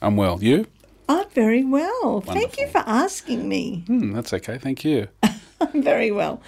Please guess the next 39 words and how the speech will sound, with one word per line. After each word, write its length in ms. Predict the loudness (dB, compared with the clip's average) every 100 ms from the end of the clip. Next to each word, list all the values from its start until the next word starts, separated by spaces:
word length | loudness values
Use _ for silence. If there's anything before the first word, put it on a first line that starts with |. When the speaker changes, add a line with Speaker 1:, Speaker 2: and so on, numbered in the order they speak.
| -2
Speaker 1:
Yeah. 160 | -2 -2 -10 -4
Speaker 2:
Um, 420 | 2 2 2 0
so 280 | 0 0 0
in 180 | 0 0
this 200 | 2 0 0
episode, 600 | 0 0 0 -2 0 -2 0
I 80 |
wanted 360 | 2 4 2 0
to 100 | -4
talk 260 | 0 -2 0
about 240 | -2 0
wisdom. 600 | -2 -2 -6 -6 -6 -8 0
And 160 | 2
the 80 | 2
reason 340 | 2 0 0 0
that 160 | 0
I 40 | 0
want 240 | 0 0
to 80 | -2
talk 200 | -4 -4
about 220 | -2 -2
wisdom 340 | 0 0 0 -2
is 160 | -2
because 300 | -2 0 0
of 80 | 0
something 300 | -2 -2 -2
else 180 | -2 -2
that's 160 | -6 -6
come 220 | -4 -4
up 160 | -2
in 80 | -2
my 140 | -2 -2
research, 680 | -2 -4 -4 -4 -4 0
is 140 | 0 2
this 200 | 0 0
value 560 | -2 0 0 2 2
of 160 | 0 0
wisdom 880 | 0 0 -2 -4 -6 -6 -2 -2 -2 -8
Speaker 1:
Mm. 280 | -6 -6